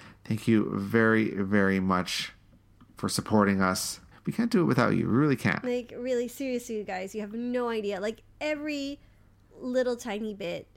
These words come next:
Speaker 2: helps so much. Um, and, uh, thank you for your, you know, to everybody, thank you to your support in all forms, whether it's, uh, through Patreon or whether it's through your comments or your emails. I mean,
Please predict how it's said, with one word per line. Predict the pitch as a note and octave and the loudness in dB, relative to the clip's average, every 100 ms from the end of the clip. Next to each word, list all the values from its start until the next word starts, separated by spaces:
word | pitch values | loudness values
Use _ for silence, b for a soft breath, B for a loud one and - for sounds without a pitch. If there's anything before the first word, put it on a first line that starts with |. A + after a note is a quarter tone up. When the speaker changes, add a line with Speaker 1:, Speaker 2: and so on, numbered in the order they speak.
| - | -20
Speaker 2:
helps | - G#3 G#3 | -10 -10 -10
so | - - A3+ A#3 | -14 -8 -4 -4
much. | G#3 F3 - - - b b b b - | -4 -8 -12 -14 -16 b b b b -6
Um, | G3+ F#3+ F#3 G3 - - | -2 0 -2 -4 -10 -6
and, | A3 G3+ G3 G3 G3 F#3+ | -2 0 0 -2 -4 -6
uh, | - G3 G3 | -4 -4 -2
thank | B3 C4 | 0 0
you | D4 C4+ | 0 -2
for | B3 A3 G#3 C3 A#2 - G#2+ | -2 -2 -2 -4 -10 -16 -12
your, | A3+ A#3+ | -2 0
you | - D4+ | 2 2
know, | D4+ | 2
to | A#3 B3+ | 2 0
everybody, | E4+ C4 G3 | 0 0 0
thank | B3 B3 | -2 -4
you | C4+ | -6
to | C4+ | -4
your | A3+ A3 | -4 -2
support | - G3+ A#3+ A#3 - | -6 -6 -4 -2 -4
in | G#3+ | -4
all | G#3+ A3 | -4 -4
forms, | - A3 A3 G#3 | -2 -2 -2 -2
whether | G3 F#3+ F#3+ | -2 -2 -2
it's, | F#3+ - - B B - | -4 -8 -16 B B -8
uh, | G#3+ F#3+ | -2 -2
through | F#3+ G#3+ | -2 -4
Patreon | G#3 D4+ D#4 D4 C4+ B3+ B3 B3 | -2 -4 -4 -2 -2 0 0 -2
or | - G#3+ | -2 -4
whether | G3+ G3 G3+ | -2 -4 -4
it's | F#3+ - | -6 -8
through | - G3+ | -8 -6
your | F#3+ F#3+ | -4 -8
comments | - - C4+ C4 B3+ A#3+ A#3+ A#3+ - B B - | -10 -8 -4 -2 -2 -4 -4 -6 -10 B B -8
or | A3 G#3 | -4 -2
your | G3+ - | -2 -2
emails. | C#4 C#4 C4 A#3+ A#3 A3+ A3 G#3+ - | -2 0 0 0 0 0 -2 -4 -4
I | G#3 | -4
mean, | A3 G#3+ G#3+ | -2 -2 -2